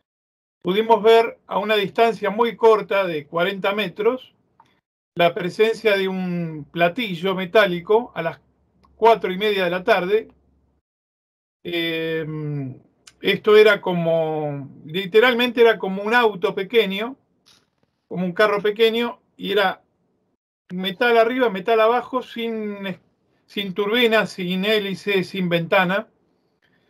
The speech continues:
Y eso estuvo haciendo movimientos derecha, izquierda, arriba, abajo, como si fuera un murciélago,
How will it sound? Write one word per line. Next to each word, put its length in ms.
Y 100
eso 200
estuvo 220
haciendo 380
movimientos 560
derecha, 320
izquierda, 460
arriba, 240
abajo, 560
como 160
si 80
fuera 240
un 100
murciélago, 760